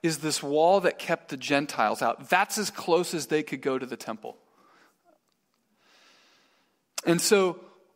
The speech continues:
on that wall, again, not pictured and you can't read it, there's a sign that says this. You, you, you can put it away, Kevin. But a sign on that wall that kept the Gentiles out said this,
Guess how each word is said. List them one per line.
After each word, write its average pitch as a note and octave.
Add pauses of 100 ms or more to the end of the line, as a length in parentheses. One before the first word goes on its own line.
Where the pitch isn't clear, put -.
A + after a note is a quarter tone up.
(420)
on B3+
that F#3
wall, C#3
again, D3
not C#3+
pictured D#3+
and C#3
you C3
can't D3+
read C#3+
it, A#2+ (200)
there's D#3+
a D3+
sign B2+ (220)
that A2+
says C#3+
this. C3+
You, C3+
you, C3+ (140)
you B2+
can A#2+ (280)
put A#2+
it A#2+
away, B2
Kevin. B2 (580)
But D#3+
a D#3+
sign G#3+
on F3
that E3+
wall C#3
that C3
kept F3
the E3+
Gentiles C#3
out B2
said B2
this, A#2